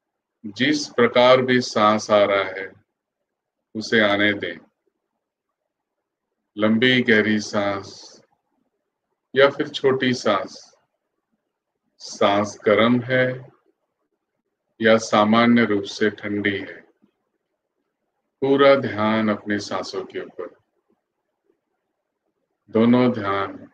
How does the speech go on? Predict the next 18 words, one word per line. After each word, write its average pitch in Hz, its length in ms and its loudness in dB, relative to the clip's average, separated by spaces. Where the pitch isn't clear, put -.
नासिका 104 520 -2
से 107 260 -2
नाभि 98 400 -6
तक। 90 340 -8
अब 113 200 6
अपने 120 200 4
ध्यान 120 500 0
को 135 120 4
हृदय 117 420 4
के 127 140 0
पास 104 360 4
लेके 98 260 0
आए, 92 140 -4
between 110 420 -2
the 110 120 2
chest, 107 520 0
अनाहत 120 520 0
चक्र, - 380 -8